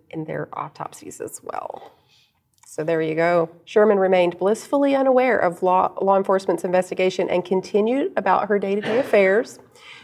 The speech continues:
She had been traveling by train with her sister. Here she is, just la-di-da, traveling across the country, when she was apprehended by law enforcement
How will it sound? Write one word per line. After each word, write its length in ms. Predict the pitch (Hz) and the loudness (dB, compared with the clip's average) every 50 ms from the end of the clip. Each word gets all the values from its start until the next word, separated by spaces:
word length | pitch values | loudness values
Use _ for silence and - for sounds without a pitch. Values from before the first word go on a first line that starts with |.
| - - | -20 -18
She 240 | - - - 285 | -6 0 2 4
had 80 | 285 220 | 4 6
been 140 | - 226 220 | 4 4 2
traveling 480 | - - 220 214 226 240 262 254 254 | 2 2 2 2 4 4 4 4 4
by 140 | 240 214 208 | 4 2 0
train 340 | 208 - - 202 196 202 214 | 0 0 0 0 2 2 2
with 140 | 220 214 214 | 2 0 0
her 100 | 202 190 | -2 -4
sister. 560 | 202 - 185 180 - - - - - - - _ _ _ _ _ _ _ | -2 -4 -4 -4 -4 -4 -4 -4 -4 -6 -8 _ _ _ _ _ _ _
Here 180 | - 185 196 | -14 -12 -10
she 160 | 196 196 - 208 | -8 -4 -2 -2
is, 160 | 202 180 175 | -2 -2 -2
just 140 | 180 175 175 | -4 -4 -2
la-di-da, 680 | 180 175 180 185 190 196 202 208 190 185 175 180 190 | 0 0 2 2 2 2 0 0 0 0 0 -2 -2
traveling 440 | 190 190 - 185 180 175 190 180 180 | -6 -6 -6 -4 -4 -2 -2 -2 -4
across 300 | 175 175 185 185 185 185 | -4 -2 -2 -4 -4 -4
the 80 | - - | -8 -8
country, 400 | - 196 196 - 175 170 175 - - - - - _ _ | -6 -6 -6 -4 -4 -6 -6 -8 -14 -20 -20 -20 _ _
when 180 | - 196 196 208 | 2 2 4 4
she 160 | 202 - 233 | 2 2 2
was 140 | 214 202 196 - - | 2 2 2 2 2
apprehended 680 | 185 190 208 202 - 233 226 208 214 202 208 202 196 - | 2 2 2 2 2 2 2 4 2 0 0 0 -2 0
by 80 | 180 | 0
law 200 | 175 175 175 180 | 2 2 2 2
enforcement 520 | 185 190 - 208 202 202 - 214 208 196 | 2 0 0 -2 -2 0 2 0 0 0